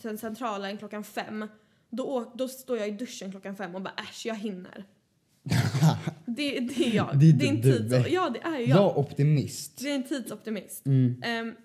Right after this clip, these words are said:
Speaker 1: en typ pessimist, det tror jag väl är att vi måste vara på tid-, nej, men jag vet inte vad en tidspessimist är, men pessimister är dåliga människor. De är tråkiga.
Speaker 2: Så du kallar dig själv tråkig?
Speaker 1: Nej, jag är en optimist. En tidsoptimist. Men jag vet inte vad en pessimist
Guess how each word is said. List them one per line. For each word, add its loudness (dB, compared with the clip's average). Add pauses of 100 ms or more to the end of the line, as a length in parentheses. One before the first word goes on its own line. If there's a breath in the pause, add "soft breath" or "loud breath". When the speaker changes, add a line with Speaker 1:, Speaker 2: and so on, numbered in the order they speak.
Speaker 1:
en -4
typ -6 (340)
pessimist, -10
det -12
tror -8
jag -6
väl -8
är -6
att -10 (720 soft breath)
vi -4
måste -8
vara -8
på -20
tid-, -8
nej, -4
men 0
jag -2
vet -6
inte -8
vad -6
en -8
tidspessimist -16
är, -8
men -8
pessimister -10
är -8
dåliga -6
människor. -12 (140)
De -8
är -8
tråkiga. -12 (1500)
Speaker 2:
Så -6
du -4
kallar -2
dig -6
själv -6 (120)
tråkig? -10
Speaker 1:
Nej, -4
jag -6
är -4
en -10
optimist. -16
En -8
tidsoptimist. -14 (840)
Men -2
jag -2
vet -2
inte -2
vad -2
en -6
pessimist -12